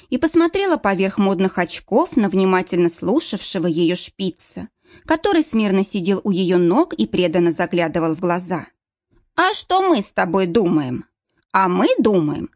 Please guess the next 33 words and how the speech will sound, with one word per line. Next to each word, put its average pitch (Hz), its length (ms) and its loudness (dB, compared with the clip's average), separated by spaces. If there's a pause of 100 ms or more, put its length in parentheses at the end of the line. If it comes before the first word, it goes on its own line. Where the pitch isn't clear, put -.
(140)
что - 240 0
её 202 320 2
дочь 214 360 0
была 190 320 0
бы 175 120 0
настоящей 190 800 0
дурой, 233 440 -2 (220)
если 214 360 0
бы 202 120 2
отравила 202 520 0
мать 208 360 0
таким 202 360 0
глупым 196 440 2
способом. - 760 -4 (420)
Слишком 381 520 -2
очевидно, 339 720 0 (180)
не 196 160 2
находишь? 208 800 -2 (500)
Что - 400 0
эта 208 260 0
дочь, 185 380 -2
по - 80 -4
его 196 280 0
мнению, 196 500 2
стояла 196 580 -2
и 208 160 -2
заталкивала 196 760 0
матери 190 440 2
в 175 120 -2
рот 196 240 0
целую 190 400 -2
банку 185 380 0
яда? 294 440 0